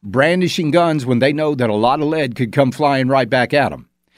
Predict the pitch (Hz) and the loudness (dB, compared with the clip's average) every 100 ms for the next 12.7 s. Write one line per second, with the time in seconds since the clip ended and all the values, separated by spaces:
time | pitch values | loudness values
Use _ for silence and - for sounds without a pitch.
0 | - - 262 285 240 294 294 202 208 247 | -20 -2 2 2 4 4 4 4 2 4
1 | 247 202 247 - - 220 208 196 180 185 | 4 2 0 -2 2 2 2 0 0 0
2 | 190 202 - 175 165 160 160 160 156 165 | 0 -2 2 2 0 0 0 2 2 2
3 | 160 165 156 156 - 165 175 165 156 160 | 2 2 2 0 -2 0 2 4 4 2
4 | 151 180 143 165 170 147 147 156 139 156 | 0 -4 -2 -2 2 2 4 2 2 2
5 | 165 160 135 - 160 151 151 156 156 151 | 2 0 -2 0 2 2 2 2 2 2
6 | 151 151 147 147 143 139 139 131 - - | 2 2 4 4 4 4 2 -2 -8 -20
7 | - - - _ _ - 139 175 196 170 | -20 -20 -20 _ _ -4 0 2 2 2
8 | 170 160 - 143 127 113 82 - - 165 | 2 0 0 0 0 -2 -4 -10 -2 2
9 | 247 202 233 220 - 247 180 - _ _ | 4 4 2 2 2 0 0 -4 _ _
10 | _ _ - 151 185 147 - 208 170 139 | _ _ -10 -2 -2 0 0 2 0 0
11 | 214 190 143 143 113 175 151 117 107 - | 0 2 2 0 0 0 0 -2 -6 -6
12 | 135 104 90 95 - 160 | -2 -2 -2 -6 -8 -10